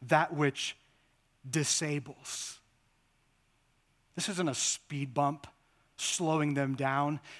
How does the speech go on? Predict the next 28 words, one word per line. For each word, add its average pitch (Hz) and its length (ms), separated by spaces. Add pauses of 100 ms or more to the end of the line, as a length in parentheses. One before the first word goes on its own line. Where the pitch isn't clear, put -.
This 196 220
is 127 180 (140)
dirt 175 340
in 160 140
the 143 180
engine. 139 400 (240)
This 190 220
is 143 140
water 165 480
in 165 180
the 147 80
gas 151 380
tank, 139 340 (200)
things 196 480
that 185 140
will 170 120
most 170 520 (220)
assuredly 175 720
lead 139 460 (320)
to 175 140
total 131 640 (320)
breakdown. 127 420 (1400)
Paul 196 140
says, 180 160
"Don't 202 220
you 240 60
get 143 260
it? - 240